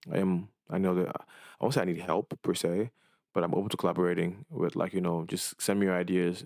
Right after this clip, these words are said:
tell me what you think's good, you know, and actually critique it, really. Um,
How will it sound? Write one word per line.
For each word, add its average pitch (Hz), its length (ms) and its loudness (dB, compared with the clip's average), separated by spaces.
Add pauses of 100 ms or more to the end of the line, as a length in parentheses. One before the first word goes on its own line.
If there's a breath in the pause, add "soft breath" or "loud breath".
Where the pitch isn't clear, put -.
(120)
tell 104 140 0
me 101 80 0
what 90 180 0 (260)
you - 80 -10
think's 95 240 -4
good, 87 480 0
you 90 100 -4
know, 85 180 -2
and 85 100 -2
actually 87 220 0
critique 90 340 -2
it, 85 180 0 (240)
really. 92 340 0 (760)
Um, 85 600 -2